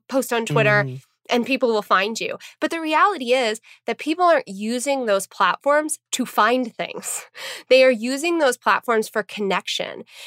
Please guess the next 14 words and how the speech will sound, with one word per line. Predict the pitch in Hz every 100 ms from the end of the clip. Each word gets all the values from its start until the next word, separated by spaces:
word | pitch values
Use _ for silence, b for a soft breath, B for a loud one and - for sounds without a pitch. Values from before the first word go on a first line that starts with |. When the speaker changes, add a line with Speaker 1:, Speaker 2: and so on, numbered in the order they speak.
| B
Speaker 1:
And | 240 240
so | - 240 226 226
a | 226
lot | 226 240 349
of | 302
entrepreneurs | 254 - 240 226 220 208 196
use | 190 196 208 196 190
social | - 196 - 233
media | 214 196 185
solely | - - 214 233 226 180 -
as | 190
the | 190
top | - - 220 202 -
level | 180 180 254 330